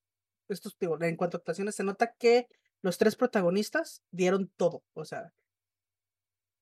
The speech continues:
ellos se esforzaron porque realmente dan una buena actuación, así que lo que más lo que voy a decir no es por culpa de ellos, la neta ellos se ven,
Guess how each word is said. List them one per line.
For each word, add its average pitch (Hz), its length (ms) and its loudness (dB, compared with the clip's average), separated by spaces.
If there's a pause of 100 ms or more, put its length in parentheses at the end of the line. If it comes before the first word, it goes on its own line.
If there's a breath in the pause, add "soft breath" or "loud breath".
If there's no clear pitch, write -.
(540)
ellos 208 280 6
se 247 80 2
esforzaron 185 680 0
porque 170 280 -6
realmente 175 760 -2 (1200)
dan 185 180 6
una 202 140 2
buena 185 300 0
actuación, 151 380 -10 (160)
así 156 240 -16
que - 200 -12 (460)
lo 208 180 8
que - 80 2
más 247 140 12
lo 277 100 8
que 254 80 2
voy 240 60 12
a - 20 10
decir 240 180 0
no 226 80 2
es 220 80 0
por - 180 -2
culpa 196 280 -2
de 156 80 0
ellos, 143 100 -4
la 156 100 -4
neta 175 200 0
ellos 185 120 0
se 180 80 -2
ven, 170 280 -6